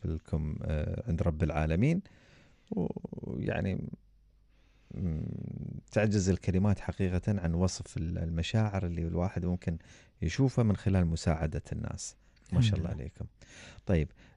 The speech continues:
Speaker 1: نحن، آه، قبل ما نختم، تبغي تقول كلمة أخيرة عن المبادرة وما نختم معاك يعني؟
Speaker 2: جزاك الله خير. بس إن شاء الله إحنا ن-، يعني نوصل، آه، رسالة،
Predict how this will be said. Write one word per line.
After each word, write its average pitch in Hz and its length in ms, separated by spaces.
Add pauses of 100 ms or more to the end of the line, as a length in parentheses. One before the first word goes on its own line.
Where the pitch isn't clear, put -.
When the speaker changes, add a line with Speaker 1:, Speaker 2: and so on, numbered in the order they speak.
Speaker 1:
نحن، 107 520
آه، 95 280
قبل 101 300
ما 95 120
نختم، 95 280
تبغي 87 320
تقول 87 320
كلمة 85 380
أخيرة 113 500 (340)
عن 78 340
المبادرة 87 1040
وما 107 1080
نختم - 300
معاك 80 360
يعني؟ 80 240 (720)
Speaker 2:
جزاك 127 260
الله 202 140
خير. 139 340
بس 135 320
إن 139 120
شاء 170 160
الله 156 120
إحنا 143 260
ن-، 127 720
يعني 127 240
نوصل، 131 500
آه، 110 280 (500)
رسالة، 127 440